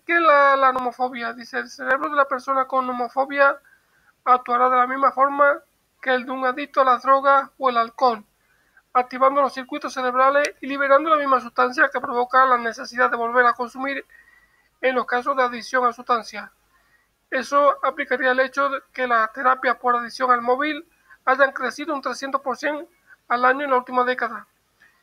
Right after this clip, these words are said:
En otras palabras, el fenómeno del teléfono móvil y las tablets genera un estado constante y más o menos expreso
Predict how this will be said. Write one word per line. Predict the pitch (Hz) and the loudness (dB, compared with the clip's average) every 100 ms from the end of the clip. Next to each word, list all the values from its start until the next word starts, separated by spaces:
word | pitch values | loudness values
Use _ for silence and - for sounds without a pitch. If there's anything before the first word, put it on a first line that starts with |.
| _ _ _ _ _ - | _ _ _ _ _ -4
En | 254 | 0
otras | 277 302 | 4 4
palabras, | 285 277 254 240 247 | 6 6 6 4 2
el | 240 | -2
fenómeno | 262 269 294 294 | 0 2 4 2
del | 285 277 | 0 -4
teléfono | 277 262 277 | -4 -2 -2
móvil | 269 254 247 233 285 _ _ | -2 -2 -6 -12 -18 _ _
y | 254 | -2
las | 254 247 | -2 0
tablets | 262 277 330 285 | -2 0 0 0
genera | 254 254 262 | -2 -2 -2
un | 254 | -4
estado | 233 254 254 254 | -4 -2 -2 -6
constante | 233 - 262 254 294 | -8 -2 -2 -2 -6
y | 269 | -4
más | 247 247 247 | 0 -2 0
o | |
menos | 262 254 | -4 -4
expreso | 233 262 254 277 277 294 | -4 -2 -2 0 -2 -2